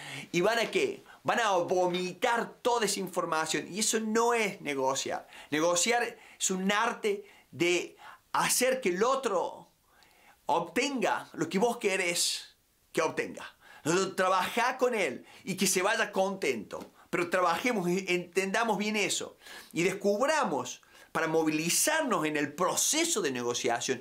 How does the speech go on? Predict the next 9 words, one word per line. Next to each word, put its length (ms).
descubramos 640
cuál 160
es 140
ese 100
dolor. 560
Trabajemos 960
en 160
ese 220
dolor 400